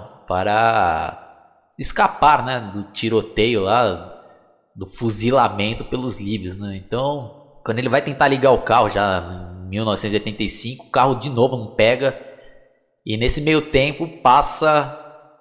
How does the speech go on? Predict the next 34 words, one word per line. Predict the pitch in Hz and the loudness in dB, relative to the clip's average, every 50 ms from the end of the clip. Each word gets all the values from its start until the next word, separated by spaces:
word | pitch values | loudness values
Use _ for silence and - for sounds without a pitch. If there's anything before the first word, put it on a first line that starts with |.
| _ - 175 | _ -14 -10
o, | 120 95 101 101 | -4 0 2 2
a | 101 | 2
Kombi, | - - - - 120 135 135 120 107 107 | 2 0 0 4 4 4 4 2 -2 -2
né, | 110 107 | -2 -4
com | - - 107 | -6 -6 -10
os | 107 98 | -10 -8
líbios | 104 98 101 107 117 123 135 139 135 135 123 120 | -8 -8 -6 -6 -6 -6 -6 -6 -6 -6 -6 -8
do | 117 104 104 123 | -10 -6 -4 -4
lado | 117 107 107 110 120 131 - 113 101 | -2 2 4 4 4 4 2 -2 -4
dele, | 98 104 107 104 98 98 | -2 -2 -2 -2 -2 -4
né? | 98 101 95 92 90 | -6 -6 -8 -10 -10
Então | - - 143 165 180 | -6 -6 -4 -2 -2
é | 175 | -2
uma | 165 156 151 | 0 0 0
ideia | 127 113 135 135 | 2 2 2 2
também | - 135 135 139 | 2 -2 -2 -2
bem | 113 127 160 | -4 -4 -2
legal, | 170 151 110 107 104 101 98 | 0 0 2 2 2 4 4
aí | 95 95 101 | 2 2 0
ele | 127 143 160 160 139 - - | -2 -4 -6 -10 -12 -12 -8
se | - - - - 175 | -6 -4 -2 -2 0
liga, | 127 123 147 156 131 | 0 2 4 4 4
né? | 120 135 160 | 4 4 2
"Ah, | 185 202 196 185 | 0 0 0 -2
caramba", | 180 - 208 175 160 170 185 180 175 165 131 | -2 -2 -2 0 0 2 0 0 -2 -4 -6
e | - | -12
tenta | - - - 135 135 143 139 | -12 -4 -4 -2 0 0 0
sair | - - 135 135 | 2 2 0 0
correndo | - - - 131 107 92 101 107 131 135 120 110 101 | 0 0 0 0 0 2 0 -2 -2 -2 0 0 0
lá, | 92 101 117 127 131 127 - - - - - - - | 2 2 0 0 0 -2 -6 -12 -18 -20 -20 -12 -6
aí | 101 101 117 | -2 0 0
já | 127 131 147 | 2 2 0
aparece | 139 - - - - 135 123 120 135 139 - - - | 0 -2 -2 2 4 4 6 6 4 4 2 0 -4
novamente | 131 120 135 143 139 143 123 110 110 120 131 135 131 - - 135 120 | 0 2 2 4 4 4 4 4 0 -2 -4 -4 -4 -4 -4 -4 -6